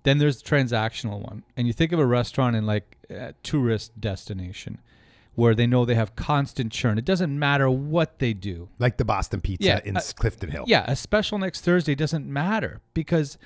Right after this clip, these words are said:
Speaker 1: your customer isn't here next Thursday. They're here today and tomorrow and they're gone. And so that is a whole different approach, right? Because, because you're not as concerned about them having their anniversary dinner here next May because they're gonna be back in Arizona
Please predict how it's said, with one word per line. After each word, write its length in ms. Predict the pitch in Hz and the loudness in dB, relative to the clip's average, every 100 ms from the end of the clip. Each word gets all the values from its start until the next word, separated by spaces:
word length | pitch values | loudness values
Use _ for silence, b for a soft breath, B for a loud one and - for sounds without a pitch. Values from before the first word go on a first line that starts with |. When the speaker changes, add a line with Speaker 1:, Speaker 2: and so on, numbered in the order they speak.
| b b | b b
Speaker 1:
your 140 | 143 | -2
customer 560 | - 196 185 - 160 147 | 0 -4 -4 -2 0 0
isn't 220 | 143 131 | -2 -4
here 260 | - 170 | -2 0
next 280 | 131 101 - | 0 -4 -6
Thursday. 440 | 110 104 101 110 123 b - | -4 -4 -2 -6 -6 b -2
They're 100 | 123 | 2
here 200 | 135 139 | 4 2
today 280 | - 123 117 | 0 0 0
and 100 | 107 | -2
tomorrow 300 | 117 117 113 | -2 0 0
and 80 | |
they're 80 | 104 | -2
gone. 360 | 95 104 98 98 B B B B B 143 | -4 -4 -4 -10 B B B B B -2
And 120 | 131 | 2
so 140 | 147 | 2
that 300 | 135 156 220 | 4 4 2
is 100 | 165 | 2
a 80 | 139 | 2
whole 160 | 131 127 | 2 2
different 320 | 127 - 107 | 0 -2 -6
approach, 540 | - - 175 - - | -2 0 0 -2 -6
right? 240 | 101 143 214 - | -4 -4 -6 -10
Because, 400 | 120 139 127 - 143 | -2 0 0 -6 -8
because 280 | 131 135 | -4 -2
you're 80 | 131 | 0
not 220 | 139 151 | 0 0
as 120 | 156 - | 0 -2
concerned 460 | 131 117 143 135 | -6 -2 -2 0
about 240 | 117 117 113 | 0 -2 -2
them 140 | 110 | -2
having 280 | 113 117 117 | 0 0 0
their 120 | 110 | -2
anniversary 460 | 110 104 151 - 123 | -2 0 -2 -2 -2
dinner 280 | 117 110 | -2 0
here 320 | 107 110 110 - b b | 0 0 -2 -6 b b
next 280 | 117 107 - | -4 -4 -6
May 460 | 120 156 117 110 - - | -2 0 0 -2 -8 -6
because 320 | 120 120 107 | -2 0 0
they're 100 | 117 | -2
gonna 120 | 120 | 0
be 80 | 117 | -2
back 320 | 101 110 107 | -2 -2 -2
in 60 | 107 | -4
Arizona 640 | 104 101 92 104 95 92 | -2 -2 -2 -2 -2 -8